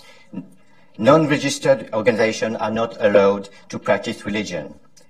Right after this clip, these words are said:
and there is no religious freedom for them. Religious groups who, which agree to, to be registered have to accept the total control of the Communist Party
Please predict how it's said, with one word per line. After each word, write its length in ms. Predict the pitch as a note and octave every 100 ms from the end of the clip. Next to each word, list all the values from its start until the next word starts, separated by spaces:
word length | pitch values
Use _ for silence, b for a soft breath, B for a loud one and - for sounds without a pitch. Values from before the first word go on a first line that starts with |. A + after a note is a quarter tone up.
| -
and 120 | G2
there 180 | G#2 G2
is 220 | G#2 F#2
no 480 | F#2+ A#2+ B2 C3 - -
religious 320 | G#2+ F#2+ G#2 -
freedom 420 | F#2+ F#2+ G2 F#2+
for 240 | - F#2
them. 500 | F2 E2 D2+ - - _ _ B B B B -
Religious 480 | G2+ C#3 E3+ E3+ E3
groups 560 | - C3 C3+ - - - _ B B
who, 140 | - G#2+
which 360 | F#2+ G#2 -
agree 640 | G#2 F2 C3 C#3+ A#2+ F#2+ -
to, 120 | A2+ G2+
to 140 | A2+
be 160 | G2+ G#2
registered 680 | G#2 G2 A#2 - G2 - B -
have 180 | A#2+ -
to 120 | B2+
accept 560 | A2+ - D3+ A#2+ - -
the 80 |
total 260 | G#2+ - B2+
control 600 | - A#2+ - G#2 F#2 G2 B B -
of 140 | F2+
the 100 | A2+
Communist 400 | - G#2 A2 -
Party 600 | - A2+ G#2 - G2